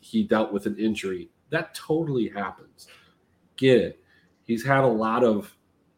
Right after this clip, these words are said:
a lot of miles put on those tires, but, like, it's just a different type of vehicle than we're used to. On the other side of things, people are, like, really excited about this Saquon Barkley. Uh, he's finally healthy. Bro, we've seen Saquon Barkley. We've seen him.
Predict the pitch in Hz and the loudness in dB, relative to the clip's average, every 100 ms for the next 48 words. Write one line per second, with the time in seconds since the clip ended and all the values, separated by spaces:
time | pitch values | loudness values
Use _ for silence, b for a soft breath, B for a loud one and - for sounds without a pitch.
0 | _ 127 165 180 120 110 113 101 92 - | _ -4 0 2 4 6 6 4 2 -4
1 | 110 101 95 95 90 - 104 98 92 - | -2 0 0 -2 -4 -6 -4 -4 -6 -10
2 | 104 101 - 113 - 143 - 180 107 - | -12 -12 -10 -10 -8 -8 -6 -8 -8 -10
3 | - 117 - 113 - 110 92 90 101 135 | -2 -2 0 -6 -2 -2 0 -4 0 2
4 | 151 92 87 92 90 87 92 90 - 95 | 0 -4 -6 -8 -6 -10 -8 -10 -8 -8
5 | 90 b b b - 156 165 196 220 147 | -8 b b b -2 4 6 4 2 0
6 | 113 113 110 101 156 190 165 113 101 - | 0 0 -2 -2 -4 0 2 2 0 -2
7 | 113 101 120 202 180 - 123 135 101 101 | -10 -4 0 2 0 -2 0 0 0 -4
8 | 101 101 - 123 - 123 90 - 120 127 | -8 -10 -4 -4 -2 -4 -4 -6 -6 -4
9 | 92 85 b b - 101 104 - 135 151 | -6 -8 b b -8 -6 -6 -6 0 2
10 | 139 110 120 143 147 107 b b _ 240 | 4 2 0 -2 -2 -6 b b _ 4
11 | 131 220 226 - 233 226 - 156 - 139 | 6 4 2 0 2 2 2 0 0 -4
12 | 117 131 180 95 82 - 165 175 196 165 | -2 -2 -2 -4 -10 -2 -2 0 2 2
13 | 107 | 2